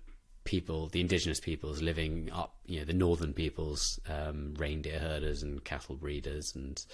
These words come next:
ice fishermen, that sort of thing. And I was aware that, uh, I mean, Siberia is covered in massive rivers. Three of the world's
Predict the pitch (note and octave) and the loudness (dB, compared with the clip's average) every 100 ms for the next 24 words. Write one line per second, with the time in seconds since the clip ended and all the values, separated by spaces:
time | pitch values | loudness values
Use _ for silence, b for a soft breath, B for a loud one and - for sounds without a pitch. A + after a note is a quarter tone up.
0 | B B B B B - E2 E2 - - | B B B B B -2 0 4 2 2
1 | - D#2 D2+ D2 D2 C#2 - D2+ - D#2+ | 2 2 0 0 -2 -2 -2 -2 -2 -2
2 | D2+ E2 - - F2 F2 F2 F2 F2 E2 | 0 -4 -10 -2 2 4 4 4 4 4
3 | - - F#2 F#2+ G2 G2+ F#2 F2+ D#2+ - | 2 2 4 6 8 8 8 4 0 -6
4 | - F2 E2 E2 D#2+ G2 - G#2 A#2+ F#2 | -2 0 0 -2 4 6 6 10 10 10
5 | D#2 - - E2+ D#2 D2 D2+ D#2 E2 E2 | 6 0 0 0 2 0 0 2 2 2
6 | D2 - C#2 C2+ D2+ C2+ C2 - F#2 E2 | 2 -2 -2 -2 -2 0 -2 2 4 4
7 | D#2 E2 D#2+ D#2 - | 4 0 0 0 -2